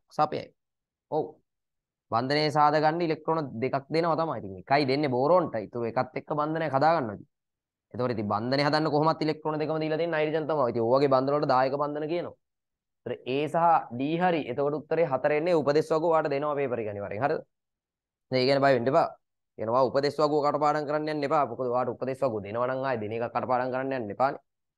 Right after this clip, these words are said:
එහෙම ගිහිල්ලා වැඩක් නැහැ. නේද? ආවර්තාවකුවත් පාඩම් කරන්න යනවා. ඉතින් මේ ආවර්තාවකුව පාඩම් කරලා තේරුමක් තියෙනවද නැහැ නේ. ඒ ගොබ්බ කතාවක්. ආවර්තාවකුව පාඩම් කරනවා කියන එක. මොකද හේතුව ඉතින් ආවර්තාවකුව දෙන්නේ යකෝ පාඩම් කරන්න එපා කියන එකට. ආයේ වැඩක් නැහැ. හරි.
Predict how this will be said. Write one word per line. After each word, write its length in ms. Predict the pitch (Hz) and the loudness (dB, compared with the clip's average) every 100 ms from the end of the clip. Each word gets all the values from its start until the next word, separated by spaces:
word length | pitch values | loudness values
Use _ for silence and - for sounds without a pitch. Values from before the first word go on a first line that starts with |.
| _ _ | _ _
එහෙම 120 | 120 | -4
ගිහිල්ලා 240 | 120 139 139 | 0 2 4
වැඩක් 160 | 113 | 2
නැහැ. 160 | 123 139 | -2 -2
නේද? 180 | 127 120 | 2 4
ආවර්තාවකුවත් 800 | 117 120 117 131 127 123 123 | 4 4 2 2 2 2 0
පාඩම් 240 | 120 123 131 | 0 0 0
කරන්න 240 | 127 135 | 0 -2
යනවා. 180 | 143 135 | -2 -4
ඉතින් 160 | 110 104 | -4 -8
මේ 180 | 101 101 | -8 -8
ආවර්තාවකුව 600 | 101 110 117 117 123 127 | -6 -4 -4 -2 -2 0
පාඩම් 300 | 120 123 123 | 0 0 0
කරලා 200 | 123 117 | -4 -4
තේරුමක් 300 | 120 123 131 | -4 -4 -4
තියෙනවද 220 | - 151 120 | -6 -8 -6
නැහැ 160 | 110 | -8
නේ. 100 | 127 _ _ _ _ _ | -10 _ _ _ _ _
ඒ 100 | 120 | -6
ගොබ්බ 180 | 117 113 127 | -4 0 2
කතාවක්. 380 | 120 135 110 104 | 4 2 2 0
ආවර්තාවකුව 520 | 107 117 - 120 117 | 0 0 0 0 0
පාඩම් 280 | 120 120 120 | 0 0 -2
කරනවා 240 | 120 127 | -2 -2
කියන 160 | 135 123 | -2 -6
එක. 80 | 87 _ | -10 _
මොකද 280 | 107 110 104 | -6 -4 -2
හේතුව 240 | 107 135 | -2 -2
ඉතින් 160 | 107 104 | -2 0
ආවර්තාවකුව 520 | 113 113 127 123 98 | 0 2 0 0 -2
දෙන්නේ 260 | 101 120 131 | -4 -4 -2
යකෝ 120 | 104 | -2
පාඩම් 220 | 104 113 113 | -2 -2 -4
කරන්න 220 | 113 98 | -6 -4
එපා 160 | 107 | -4
කියන 180 | 120 156 | -2 -2
එකට. 160 | 165 - _ _ _ _ _ _ _ _ _ _ | -4 -8 _ _ _ _ _ _ _ _ _ _
ආයේ 200 | 107 110 | 2 4
වැඩක් 220 | 127 120 | 4 2
නැහැ. 160 | 123 143 - _ _ | 2 -2 -6 _ _
හරි. 180 | 120 | -4